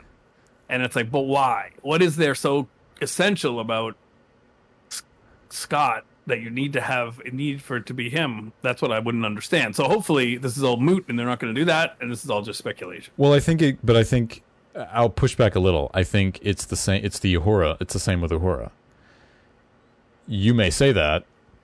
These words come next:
Speaker 2: but like Uhura, Scotty has not really been explored too much.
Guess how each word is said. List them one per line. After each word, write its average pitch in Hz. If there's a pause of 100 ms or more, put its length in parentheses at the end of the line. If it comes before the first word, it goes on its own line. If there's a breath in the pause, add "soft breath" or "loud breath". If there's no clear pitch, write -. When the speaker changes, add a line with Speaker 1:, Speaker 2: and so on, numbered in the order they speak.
Speaker 2:
but 87 (600)
like 107
Uhura, 87 (1200)
Scotty 95 (760)
has 101
not 90
really 90
been 80
explored 80
too 85
much. -